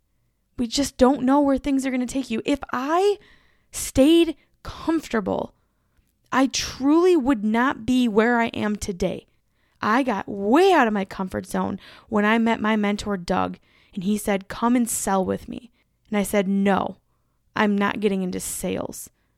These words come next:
I'm a designer." And six plus years later,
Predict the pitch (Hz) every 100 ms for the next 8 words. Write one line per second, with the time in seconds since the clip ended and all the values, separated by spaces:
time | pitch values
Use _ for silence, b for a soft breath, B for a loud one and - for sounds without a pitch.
0 | _ 214 226 202 165 170 170 165 - -
1 | - _ _ _ - 208 - - 226 -
2 | - 214 214 - 214 208 208 208 233 240